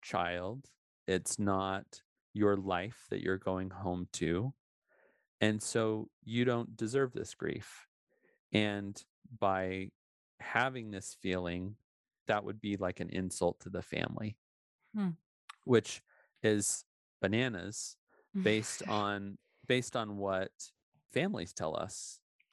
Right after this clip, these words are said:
Speaker 1: You
Speaker 2: Yeah.
Speaker 1: know, they say, "I was so touched when Doctor So-and-so sat with us and cried."
Speaker 2: Yeah.
Speaker 1: And,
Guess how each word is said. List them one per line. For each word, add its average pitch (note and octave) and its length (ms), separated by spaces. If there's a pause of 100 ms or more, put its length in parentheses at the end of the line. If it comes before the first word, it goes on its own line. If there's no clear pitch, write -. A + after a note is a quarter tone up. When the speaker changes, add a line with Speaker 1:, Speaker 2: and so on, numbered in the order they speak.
(100)
Speaker 1:
You A2 80
Speaker 2:
Yeah. G2+ 40
Speaker 1:
know, F#2+ 320
they A2 140
say, F#2+ 500 (640)
"I G#2+ 80
was G#2 180
so B2 260
touched - 760 (440)
when G2 460
Doctor F#2+ 340
So-and-so G#2 960 (420)
sat - 320
with - 160
us G2+ 420 (100)
and G2+ 280
cried." - 520 (640)
Speaker 2:
Yeah. G3+ 280 (160)
Speaker 1:
And, G#2 480